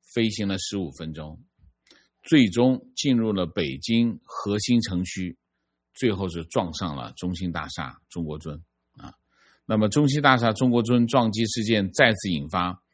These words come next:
外界对北京防空体系的关注，啊。今年一月，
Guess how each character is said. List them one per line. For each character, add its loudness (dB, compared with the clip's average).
外 6
界 4
对 2
北 0
京 2
防 0
空 0
体 -10
系 -6
的 -2
关 0
注， -6
啊。 -20
今 -2
年 4
一 0
月， 2